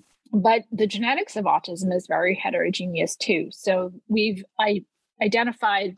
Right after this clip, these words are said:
probably almost two hundred genes that are involved in autism. Um,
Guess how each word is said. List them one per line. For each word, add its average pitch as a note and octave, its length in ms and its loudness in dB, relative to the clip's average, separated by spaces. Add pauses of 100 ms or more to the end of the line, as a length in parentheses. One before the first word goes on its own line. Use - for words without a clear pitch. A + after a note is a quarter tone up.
(120)
probably F#4 720 2
almost G#3+ 340 0
two B3+ 220 -2
hundred C#4 400 0
genes A#3+ 500 -2
that G#3+ 160 4
are G3 160 2
involved F#3 440 0
in F#3+ 60 -12
autism. G#3 680 -2 (560)
Um, F#3 500 0